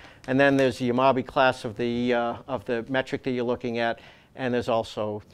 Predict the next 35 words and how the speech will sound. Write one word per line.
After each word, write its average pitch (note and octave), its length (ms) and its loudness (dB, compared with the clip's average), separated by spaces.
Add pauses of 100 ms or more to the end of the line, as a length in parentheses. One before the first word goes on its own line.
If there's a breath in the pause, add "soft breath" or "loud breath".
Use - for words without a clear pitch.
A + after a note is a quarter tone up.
things A#2+ 240 -4
like A2+ 160 0
a A2+ 60 -6
sigma. A2+ 440 -2
So C#3 360 2
I'll C3+ 200 6
be - 220 2
stating G#3 380 10
results D3+ 540 8
which - 240 -2
will, B2+ 260 4 (600 loud breath)
which - 300 0
will, C#3 300 8
uh, C#3 140 2
divide C#3 400 6
among C3 280 0
themselves. B2 500 0
To - 80 -20
fit, C3+ 220 -4
you D3+ 60 0
know, B2 60 4
your A#2+ 320 0
solutions D3 560 0
will B2+ 120 0
exist D3 340 2
or D3 60 2
not B2+ 240 4
exist B2+ 320 -4
depending D#3+ 420 0
on C3 180 0
what C3 160 0
Yamabe A#2+ 440 -2
class A#2 360 -2
you're B2 120 -4
in, B2 320 -4